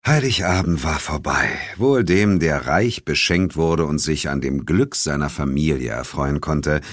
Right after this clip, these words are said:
die sich zum stillen Beisammensein um den Weihnachtsbaum versammelt hatte, im Schein der Kerzen, die die reich geschmückten Zweige erhellten und die mit Schleifen verzierten Pakete zum Glitzern brachten.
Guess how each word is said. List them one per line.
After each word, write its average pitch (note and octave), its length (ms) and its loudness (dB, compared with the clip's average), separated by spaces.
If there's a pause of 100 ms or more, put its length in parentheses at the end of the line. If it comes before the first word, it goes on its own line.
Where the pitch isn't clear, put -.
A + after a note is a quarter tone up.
(320)
die E2+ 80 2
sich D#2 220 0
zum D#2 200 2
stillen C3+ 460 0
Beisammensein D#2+ 920 2
um C2 120 -6
den B1 200 -6
Weihnachtsbaum C2+ 600 -2
versammelt A1 560 -8
hatte, - 280 -8 (320)
im G#2+ 120 0
Schein A#2+ 320 2
der F2+ 140 2
Kerzen, D#2 600 -2 (260)
die D#2 80 0
die D#2 140 2
reich G2 360 0
geschmückten D#2+ 560 -2
Zweige F2 460 0
erhellten D#2 680 0 (460)
und A#2 180 -2
die A2+ 100 2
mit F#2+ 200 2
Schleifen F2+ 520 0
verzierten D#2+ 520 -2
Pakete D2+ 520 -4
zum C#2+ 280 -4
Glitzern B1 480 -6
brachten. - 640 -8